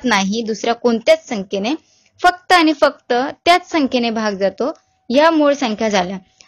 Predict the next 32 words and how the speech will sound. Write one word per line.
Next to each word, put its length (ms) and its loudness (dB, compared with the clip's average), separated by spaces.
तर 60 4
मूळ 280 2
संख्येमध्ये 540 0
सर्वात 420 4
लहान 340 2
मूळ 200 2
संख्या 340 -2
कोणती? 520 -2
तर 120 6
ती 160 0
आहे 240 4
दोन 360 4
आणि 160 6
ही 300 2
एकमेव 480 4
अशी 520 4
दोन 400 6
ही 160 -4
एकमेव 500 2
अशी 380 2
सममूळ 540 2
संख्या 420 -2
आहे 300 0
आणि 300 2
ती 100 2
सर्वात 320 4
लहान 320 4
देखील 340 2
आहे. 400 -2
तर 280 6
आपण 260 2
एक 180 0